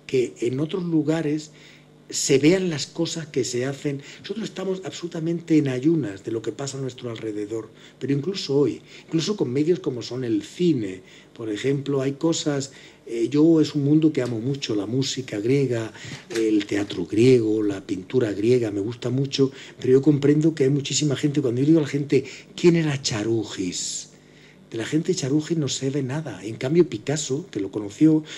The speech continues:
dijo que posiblemente era uno de los pintores más importantes que habían atravesado el Novecento. O sea, un pintor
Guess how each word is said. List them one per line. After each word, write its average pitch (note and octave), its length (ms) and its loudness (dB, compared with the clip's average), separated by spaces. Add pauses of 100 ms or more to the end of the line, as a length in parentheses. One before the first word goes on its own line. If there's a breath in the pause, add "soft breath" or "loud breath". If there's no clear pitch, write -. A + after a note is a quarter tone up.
(180 loud breath)
dijo C3 280 -2
que D#3 80 2
posiblemente D3+ 640 2
era C3+ 80 0
uno C#3+ 100 0
de C#3 60 2
los B2+ 100 -2
pintores C#3 480 -2
más C#3+ 260 -4
importantes C3+ 720 -2
que - 80 -6
habían B2+ 380 -2 (340 loud breath)
atravesado A#2+ 880 -4
el G#2 240 -8
Novecento. G2 840 -4 (240 loud breath)
O - 40 -20
sea, D3+ 80 -4
un E3+ 100 -4
pintor D#3 600 0